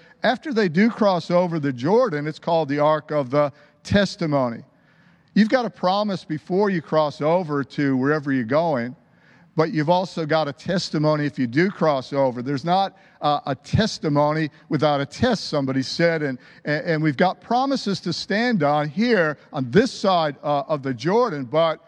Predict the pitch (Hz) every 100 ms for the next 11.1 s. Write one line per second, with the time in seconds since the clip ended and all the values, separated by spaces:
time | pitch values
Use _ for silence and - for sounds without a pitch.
0 | _ _ _ - 233 233 175 - 190 175
1 | 156 175 196 185 139 131 175 160 - 156
2 | 135 143 127 - 180 175 - 160 170 139
3 | 117 127 170 185 170 120 110 - 190 190
4 | 185 180 165 - - 180 165 156 139 127
5 | 120 170 175 175 165 175 - 165 - 147
6 | 151 156 151 160 151 143 - - 175 -
7 | 156 170 180 - 156 170 175 160 123 139
8 | 165 170 143 123 156 170 165 - 120 165
9 | 170 165 - - 160 151 110 151 165 170
10 | 156 170 160 143 170 170 160 - 165 170
11 | 165